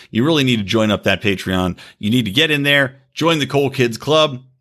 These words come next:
You can get our Conspiracy Corners. Mark's recording one of those tonight with the boys. Also,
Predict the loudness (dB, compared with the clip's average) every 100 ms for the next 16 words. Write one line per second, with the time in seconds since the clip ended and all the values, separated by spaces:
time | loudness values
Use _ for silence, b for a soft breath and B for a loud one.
0 | -20 B B -4 -2 0 0 0 2 2
1 | 2 0 -4 0 0 0 -2 0 0 2
2 | 0 0 -2 -2 -2 -2 2 2 2 2
3 | 0 0 0 0 -2 -6 -4 -2 0 0
4 | 0 0 0 2 0 0